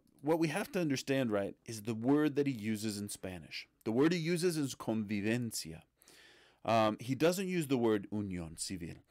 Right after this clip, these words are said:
to say civil union. He uses convivencia civil. Now, there's a difference in these two words.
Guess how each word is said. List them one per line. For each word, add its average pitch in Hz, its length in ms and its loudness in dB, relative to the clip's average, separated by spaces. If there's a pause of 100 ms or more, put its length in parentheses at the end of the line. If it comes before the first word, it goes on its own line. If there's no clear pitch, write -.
(360)
to 101 80 -2
say 104 240 4
civil 101 340 0
union. 90 380 -6
He 113 120 -4
uses 123 340 2
convivencia 110 920 0
civil. 87 420 -10 (800)
Now, 147 300 4
there's 156 300 2
a 156 60 2
difference 165 460 2
in 123 80 2
these 113 160 2
two 113 140 -2
words. 95 460 -6